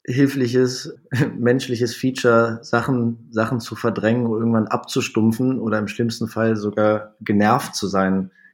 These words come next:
äh, von, von Themen. Und das hat man jetzt in den letzten Jahren immer wieder beobachtet. Also als Fridays for Future immer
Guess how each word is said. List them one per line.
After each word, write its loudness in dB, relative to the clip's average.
äh, -10
von, -4
von -6
Themen. -2
Und -4
das -2
hat -8
man 0
jetzt -6
in -4
den -2
letzten -2
Jahren -2
immer -2
wieder -2
beobachtet. -8
Also -4
als -4
Fridays -2
for -10
Future -2
immer -2